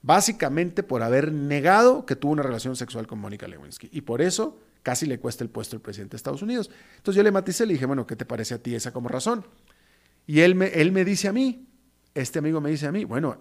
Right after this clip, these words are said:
es que me parece que esa sí es buena razón", ¿no? Entonces, vaya, mi revelación fue que, pues, que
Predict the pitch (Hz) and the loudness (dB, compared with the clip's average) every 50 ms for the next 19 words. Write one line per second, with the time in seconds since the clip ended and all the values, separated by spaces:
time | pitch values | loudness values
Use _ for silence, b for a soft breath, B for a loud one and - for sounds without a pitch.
0 | - - 117 - - - 113 104 - - 104 98 120 135 - - 113 107 120 110 | -12 -12 -12 -10 -8 -8 -8 -8 -8 -10 -10 -10 -8 -8 -8 -8 -6 -6 -6 -4
1 | - - 233 269 254 214 147 139 123 120 107 107 101 - - - - _ _ _ | -2 2 4 4 4 4 2 -2 -6 -6 -8 -10 -12 -14 -16 -20 -20 _ _ _
2 | _ _ _ _ _ _ _ _ _ _ _ _ _ _ _ _ _ _ _ - | _ _ _ _ _ _ _ _ _ _ _ _ _ _ _ _ _ _ _ -4
3 | 127 147 180 339 330 - - B B B B B B B B B B B B B | 0 2 2 0 0 -6 -14 B B B B B B B B B B B B B
4 | 131 - - 185 185 190 233 220 - - - - - 127 143 180 196 180 160 156 | -2 2 4 4 6 6 4 4 4 0 -2 -4 -2 2 4 6 6 6 6 4
5 | 147 131 135 135 135 131 131 123 120 123 165 170 185 185 - 196 190 190 196 233 | 2 2 2 2 2 2 2 2 0 0 0 -2 -2 0 -2 -2 -2 -2 0 2
6 | 226 214 202 190 175 160 139 120 107 101 - - - _ _ _ _ - 127 120 | 2 4 4 4 4 2 2 0 0 -4 -8 -12 -16 _ _ _ _ -8 -6 -6
7 | - - - 135 131 123 - - _ | -6 -6 -6 -6 -6 -6 -10 -16 _